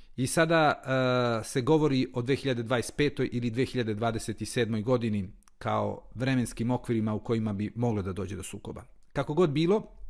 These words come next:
oko jedne stvari svi se slažu. Neće biti većih vojnih čarki između Vašingtona i Pekinga do izbora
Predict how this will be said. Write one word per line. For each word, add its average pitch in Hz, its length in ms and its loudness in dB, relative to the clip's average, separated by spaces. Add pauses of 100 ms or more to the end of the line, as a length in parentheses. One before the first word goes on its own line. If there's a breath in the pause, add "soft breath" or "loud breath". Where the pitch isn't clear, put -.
(460)
oko 156 180 0
jedne 160 200 4
stvari 151 300 0 (200)
svi 143 160 0
se 120 120 -4
slažu. - 320 -8 (380 loud breath)
Neće 160 300 2
biti 139 400 0
većih 123 340 0
vojnih 120 260 2
čarki 135 520 0 (500 loud breath)
između 120 320 0
Vašingtona 123 460 0
i 104 60 -2
Pekinga 139 480 2
do 160 260 4
izbora 139 580 2